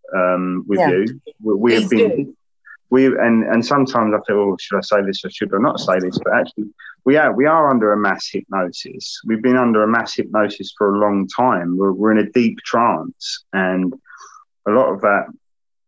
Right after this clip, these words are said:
Speaker 1: trance i-, is, is coming from our T V sets and, uh, and our, and our phones, and, and we're just hypnotized by everything that's on these devices,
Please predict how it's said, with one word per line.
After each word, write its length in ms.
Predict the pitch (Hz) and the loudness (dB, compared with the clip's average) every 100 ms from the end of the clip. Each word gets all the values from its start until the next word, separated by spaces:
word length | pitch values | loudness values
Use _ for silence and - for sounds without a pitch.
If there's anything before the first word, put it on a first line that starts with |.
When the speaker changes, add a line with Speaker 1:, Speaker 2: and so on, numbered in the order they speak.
| _ _ _ - | _ _ _ -12
Speaker 1:
trance 880 | - - 123 117 90 101 110 - - | -8 0 2 2 0 0 -2 -4 -10
i-, 40 | 90 | -4
is, 600 | 107 104 98 101 95 - _ - _ - | -2 0 -2 -2 -4 -8 _ -20 _ -6
is 100 | 98 | -4
coming 420 | - 127 117 107 | -2 2 2 2
from 200 | 101 107 | 0 0
our 160 | 104 101 - | 2 0 0
T 180 | 113 | 0
V 220 | 107 139 131 | 2 0 0
sets 560 | - 85 - - - | -2 -4 -4 -12 -4
and, 160 | 101 95 | 0 0
uh, 180 | 95 92 | 0 -2
and 120 | 98 | 0
our, 380 | 95 90 90 90 - | 2 4 4 2 -2
and 120 | 98 | -4
our 120 | 95 - | -4 -4
phones, 640 | - 143 123 104 90 87 95 | 0 2 2 0 -2 -4 -4
and, 180 | 95 | -4
and 200 | 95 101 | -2 0
we're 80 | 101 | 0
just 260 | 101 110 - | -2 -6 -2
hypnotized 960 | 160 165 - - 98 90 85 90 - - | -2 0 -4 -2 0 2 0 -2 -4 0
by 200 | 98 107 | 2 2
everything 380 | 123 123 120 | 0 -2 -2
that's 200 | 123 - | -2 -2
on 100 | 110 | 0
these 200 | 107 101 | 0 0
devices, 880 | 104 98 131 151 127 - 85 - - | -2 0 0 0 -2 -6 -6 -6 -12